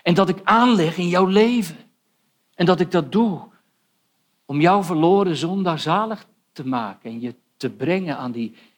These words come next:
heerlijke overkant van de eeuwigheid. Ik ben overgevaren om jou te verlossen. Ik heb niet gevraagd of je dat wilde.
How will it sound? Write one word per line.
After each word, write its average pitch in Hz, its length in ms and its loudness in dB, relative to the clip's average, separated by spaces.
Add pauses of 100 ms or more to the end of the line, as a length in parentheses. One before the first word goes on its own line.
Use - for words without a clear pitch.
(120)
heerlijke 175 720 0 (340)
overkant 185 920 -6 (460)
van 151 200 -4
de 151 100 -2
eeuwigheid. 208 600 -10 (1080)
Ik 165 160 0
ben 170 220 -4
overgevaren 170 840 -4
om 127 80 -8
jou 151 180 -4
te 139 120 -18
verlossen. 131 640 -12 (920)
Ik - 60 -8
heb 151 100 -2
niet 190 240 -2
gevraagd 165 440 -6
of 147 100 -12
je 165 80 -4
dat 156 160 -6
wilde. 151 440 -10